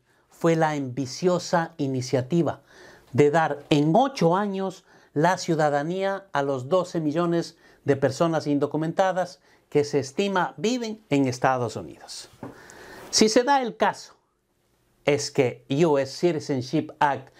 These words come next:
dos mil veintiuno o la Ley de Ciudadanía Estadounidense dos mil veintiuno se aprobaría. Se crearía una nueva situación temporal para los inmigrantes que superen las revisiones de antecedentes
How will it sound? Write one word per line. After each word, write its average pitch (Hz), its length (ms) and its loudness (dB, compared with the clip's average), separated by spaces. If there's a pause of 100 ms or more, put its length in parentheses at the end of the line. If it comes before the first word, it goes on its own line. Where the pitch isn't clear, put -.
(260)
dos 120 260 2
mil 131 200 4
veintiuno 185 720 0
o 131 120 2
la 120 160 2
Ley 147 200 0
de 175 200 -2
Ciudadanía 175 640 0
Estadounidense 160 1080 -4 (320)
dos 120 200 2
mil 165 240 2
veintiuno 175 600 0 (260)
se - 240 0
aprobaría. 104 680 -2 (760)
Se 220 520 2
crearía 180 840 2
una 170 320 2
nueva 190 460 0
situación 170 800 -2
temporal 156 640 0
para 151 340 -2
los 127 320 -6
inmigrantes 131 920 -2 (380)
que 214 180 4
superen 190 640 0
las 160 160 0
revisiones 160 680 0
de 135 80 0
antecedentes 180 920 -2